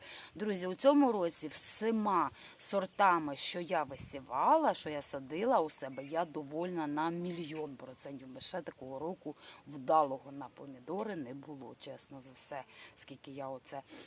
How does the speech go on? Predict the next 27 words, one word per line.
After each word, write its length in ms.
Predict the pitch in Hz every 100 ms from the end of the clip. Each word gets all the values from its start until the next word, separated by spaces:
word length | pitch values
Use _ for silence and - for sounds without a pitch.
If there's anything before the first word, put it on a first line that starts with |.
| -
вирощую. 560 | 151 165 165 139 - 135
Дуже 300 | 156 156 147
класний 480 | 117 120 - 147 127
рік. 260 | 120 - - - - -
І 160 | 151
дуже 360 | 151 196 185 160
всі, 580 | - - - 190 214 123 - - 170
е, 180 | 170 160
помідори 560 | 185 175 175 277 233
дуже 300 | 156 196 165
класно 440 | - 147 151 147 135
усі 240 | - 160
вродили. 600 | 151 151 139 131 127 123 -
То 180 | 151 147 - -
насіннячко 840 | 160 170 - 165 143 131 - - 123
все 380 | - - 165 151
буде, 400 | 151 151 156 180
друзі, 400 | 208 226 220 240
не 220 | 160 160
переживайте, 800 | 143 147 139 151 139 160 190 190
мен-, 260 | 160 156 147
мене 320 | 160 165 156
там 220 | 156 151
питали, 420 | 156 165 151 151 - - -
чи 160 | - 165
можна 380 | 156 151 151 143
бронювати. 760 | 151 151 151 170 208 233 196